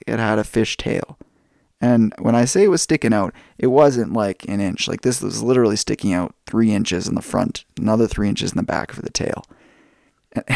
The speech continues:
And it's not like it was a camo colored hat that could sort of blend in. No, it was bright red.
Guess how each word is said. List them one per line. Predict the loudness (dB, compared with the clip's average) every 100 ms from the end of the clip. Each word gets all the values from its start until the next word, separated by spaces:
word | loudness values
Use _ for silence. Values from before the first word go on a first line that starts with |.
| 0 -2 -16 -2
And | 0
it's | 4
not | 4
like | 4 2
it | 2
was | 2 0
a | -10
camo | -16 -6 0 2 4 2 -2 -6 -10 -20 _
colored | -12 -6 -2 -2
hat | -4 -6 -4
that | -6 -4
could | -4 -4
sort | -2 -2
of | -4
blend | -2 0 2 2
in. | 0 0 -4 -10 -4
No, | 0 4
it | 6
was | 4 2
bright | -2 -2 0 2 2 -2 -6 _ -6
red. | -2 0 -2 -6 -14